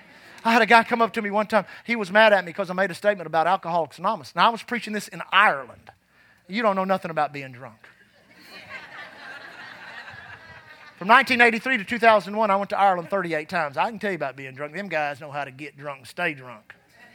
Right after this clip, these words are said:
So I was preaching. Well, he'd been, he'd been in Alcoholics Anonymous for nineteen years. He was still an alcoholic. Was still, so I made a little statement about alcoholics. So he come running, "How dare you talk about Alcoholics Anonymous?"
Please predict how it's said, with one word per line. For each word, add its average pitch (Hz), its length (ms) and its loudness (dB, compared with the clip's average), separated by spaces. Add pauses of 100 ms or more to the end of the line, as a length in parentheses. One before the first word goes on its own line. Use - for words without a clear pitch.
(720)
So 254 120 6
I 240 100 10
was 233 100 2
preaching. 277 360 2
Well, 233 120 6
he'd 233 180 2
been, 208 140 -2 (140)
he'd 269 220 -2
been 226 140 4
in 208 100 2
Alcoholics 196 580 4
Anonymous 202 380 0
for 196 100 -12
nineteen 170 400 -4
years. 139 380 -18 (300)
He - 60 -20
was 214 120 -12
still 165 200 -6
an 160 80 -6
alcoholic. - 600 -6 (1500)
Was 214 100 -10
still, 202 160 -4 (160)
so - 140 4
I 294 120 10
made 254 200 4
a - 20 2
little 214 120 2
statement 214 340 -2
about 165 180 2
alcoholics. 160 440 -2
So 202 80 -2
he 240 120 2
come 185 260 -4
running, 180 240 0 (200)
"How 254 320 8
dare 233 440 10
you 196 60 2 (140)
talk - 360 -2
about 214 240 10
Alcoholics 208 720 8
Anonymous?" 214 560 8